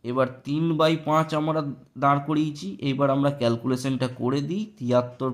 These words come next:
প্লাস, তাহলে এটা ভাগ করে দেবো কত হবে। তাহলে এখানে ভাগটা করলে আমাদের কত দাঁড়াচ্ছে? ভাগটা করলে দাঁড়াচ্ছে জিরো পয়েন্ট সিক্স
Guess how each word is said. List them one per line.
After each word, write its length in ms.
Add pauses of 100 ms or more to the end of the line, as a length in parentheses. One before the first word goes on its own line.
প্লাস, 280 (360)
তাহলে 220
এটা 120 (100)
ভাগ 140 (140)
করে 140
দেবো 240
কত 280
হবে। 300 (4000)
তাহলে 300
এখানে 200
ভাগটা 400
করলে 300
আমাদের 300 (120)
কত 200
দাঁড়াচ্ছে? 500 (420)
ভাগটা 420
করলে 340
দাঁড়াচ্ছে 420 (160)
জিরো 320 (160)
পয়েন্ট 340 (320)
সিক্স 460